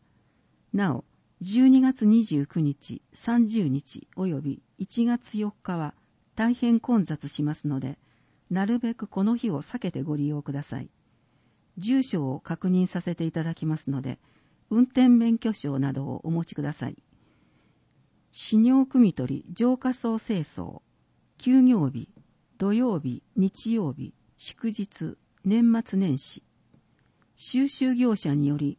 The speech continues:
年末年始の休業日や申し込み最終日などが異なりますので、直接収集運搬業者へお問い合わせください。東海清掃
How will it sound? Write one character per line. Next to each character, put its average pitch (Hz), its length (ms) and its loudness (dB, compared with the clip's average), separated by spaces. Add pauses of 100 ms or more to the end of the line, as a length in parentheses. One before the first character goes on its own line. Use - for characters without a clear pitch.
(160)
年 240 360 6
末 - 140 -20
年 233 180 4
始 - 140 -4
の 143 140 2
休 208 240 -2
業 196 260 2
日 131 140 -4
や 131 180 -8 (340)
申 240 220 4
し 262 100 -10
込 - 140 -2
み 226 160 4
最 254 260 2
終 254 240 0
日 165 120 2
な 151 100 2
ど 139 100 0
が 131 160 -2
異 - 220 -2
な 196 80 2
り 190 140 0
ま 180 100 0
す - 140 -4
の 135 100 -2
で、 135 160 -6 (640)
直 220 160 -6
接 - 640 -6
収 254 320 0
集 226 280 -2
運 233 180 4
搬 233 280 2
業 220 200 0
者 143 180 -6
へ 143 120 -4
お 165 120 -8
問 175 200 -4
い 170 60 -2
合 165 80 -4
わ 165 80 -6
せ 151 140 -10
く 156 80 -8
だ 147 100 -6
さ 123 200 -8
い。 123 100 -10 (1000)
東 254 180 0
海 254 220 0
清 226 220 -2
掃 120 380 -10